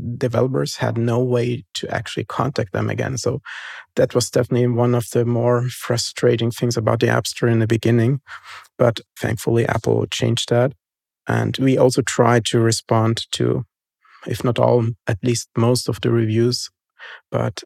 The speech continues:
I have to be honest, I'm not really sure how many customers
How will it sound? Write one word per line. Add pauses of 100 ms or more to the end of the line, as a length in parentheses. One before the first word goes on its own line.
(220)
I (200)
have
to
be
honest,
I'm
not (240)
really
sure
how (240)
many (180)
customers